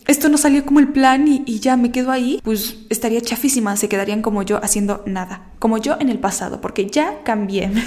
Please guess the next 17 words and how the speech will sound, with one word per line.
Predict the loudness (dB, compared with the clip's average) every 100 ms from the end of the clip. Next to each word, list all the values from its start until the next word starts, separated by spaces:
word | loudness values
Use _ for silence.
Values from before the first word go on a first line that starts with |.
| 2
<laughs> | 0 0 -2
Otra | 0 2
cosa | 2 2 4 4
es | 6 4 2 -8
ser | 0 4 4
resiliente | 4 2 2 2 2 2 2
y | -2
flexible, | 0 0 0 -2 0 0 -2 -4 -12 -4
que | 0
creo | 2 2
que |
esto | 0 0
es | 2
muy | 2 2
importante, | 2 0 -2 -4 -4
o | -4
sea, | -2 -4